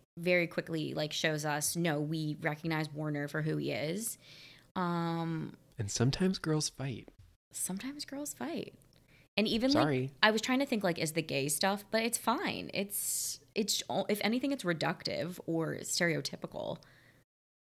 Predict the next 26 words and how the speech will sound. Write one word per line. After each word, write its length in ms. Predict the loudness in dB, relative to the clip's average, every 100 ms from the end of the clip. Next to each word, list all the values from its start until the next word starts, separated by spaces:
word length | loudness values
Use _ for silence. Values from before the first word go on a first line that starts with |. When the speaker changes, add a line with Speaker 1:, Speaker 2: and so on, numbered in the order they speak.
| -2
Speaker 1:
But 320 | 2 4 6
Speaker 2:
It 80 | 6
is, 280 | 4 0 -6
it, 140 | -10 -6 8
yeah, 260 | 10 10 6
it's 240 | 2 8
Speaker 1:
Elle 160 | 10 10
Speaker 2:
stereotypical. 320 | 10 10 10
Speaker 1:
knows 720 | 12 12 12 8 4 4 2 -2 _ -20 _ _ _ _ 4
Speaker 2:
<laughs> 60 | 6 6 -4 -14 _ -10 -4
Speaker 1:
that 140 | -2
straight 260 | 2 4 6
guys 100 | 6
Speaker 2:
It's 120 | 6
Speaker 1:
don't 100 | 10
know 40 | 10
Speaker 2:
used 140 | 10
Speaker 1:
the 60 | 8
Speaker 2:
in 60 |
Speaker 1:
brand. 220 | 10 10 12
<laughs> 0 |
Speaker 2:
service, 920 | 10 10 12 12 12 10 8 4 -4 0
right. 280 | 6 6 6 -8 8
It's 200 | 10 12
in 120 | 10 10
service 580 | 10 12 12 12 10